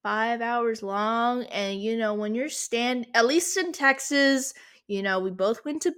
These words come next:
Baylor, you're standing on bleachers, your shins hurt at the end of the day, your feet hurt, you know, you're standing in, like,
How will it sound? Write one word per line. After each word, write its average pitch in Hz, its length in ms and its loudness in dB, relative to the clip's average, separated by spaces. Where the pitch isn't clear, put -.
Baylor, 226 720 6
you're - 80 -14
standing 226 560 0
on 262 240 2
bleachers, 226 1000 0
your 165 220 -6
shins 254 500 -2
hurt 254 420 4
at 226 180 0
the 208 80 -4
end 233 220 2
of 240 80 2
the 233 100 4
day, 202 840 4
your 170 180 -4
feet 233 340 -4
hurt, 208 560 4
you 214 120 2
know, 175 140 -2
you're 170 200 -2
standing 226 580 2
in, 220 140 2
like, 196 200 -2